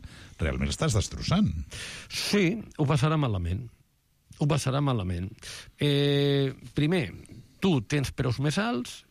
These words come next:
Speaker 2: i guanyes només una miqueta més. El teu poder adquisitiu ha baixat, d'acord. Llavors, compres menys.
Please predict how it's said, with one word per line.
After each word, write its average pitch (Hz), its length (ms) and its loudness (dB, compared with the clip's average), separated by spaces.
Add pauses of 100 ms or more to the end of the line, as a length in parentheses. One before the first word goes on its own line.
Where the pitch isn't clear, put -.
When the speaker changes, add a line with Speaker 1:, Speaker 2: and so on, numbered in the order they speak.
Speaker 2:
i 143 160 4
guanyes 175 640 0 (260)
només 165 400 2
una 151 140 2
miqueta 120 340 2
més. 98 400 -4
El 117 80 4
teu 127 140 2
poder 131 180 4
adquisitiu 131 560 0
ha 127 100 0
baixat, 95 440 -4 (220)
d'acord. - 520 -4 (680)
Llavors, 117 500 2
compres 98 400 0
menys. 147 540 -6